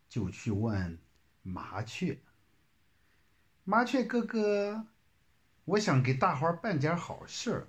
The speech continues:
你说该怎么办呢？”麻雀根本没想过这些事儿，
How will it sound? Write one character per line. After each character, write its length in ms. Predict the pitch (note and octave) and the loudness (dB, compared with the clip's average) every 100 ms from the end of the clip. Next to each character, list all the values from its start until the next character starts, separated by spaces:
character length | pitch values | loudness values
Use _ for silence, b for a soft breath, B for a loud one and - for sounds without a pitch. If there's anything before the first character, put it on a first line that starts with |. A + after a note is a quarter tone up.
| _ _ _ - | _ _ _ 0
你 120 | C3+ | 2
说 240 | C3+ A#3 | 2 0
该 180 | A#3 C3 | 0 -4
怎 140 | C#3+ | 0
么 160 | C#3 F3 | 0 0
办 300 | F3 B3 F3+ | -2 -2 2
呢？” 300 | F3 F3 F3 - _ _ _ _ _ _ _ _ _ _ _ _ _ _ _ _ | 4 2 -2 -10 _ _ _ _ _ _ _ _ _ _ _ _ _ _ _ _
麻 240 | E2+ F2+ | -8 -4
雀 580 | G#2+ - G#2 G2+ G2 F2+ - | -4 -2 -2 0 -2 -4 -4
根 280 | F#3+ A3 | 4 4
本 200 | A3 G#2 D#2+ | 4 2 0
没 220 | D#2 G#2+ | -4 -4
想 420 | A2 - - G2 | -4 -8 -10 -10
过 160 | - A2 | -6 -4
这 160 | A2+ | -4
些 180 | - D#2+ | -6 -10
事 220 | - A#2 | -12 -10
儿， 180 | D#2+ - | -10 -12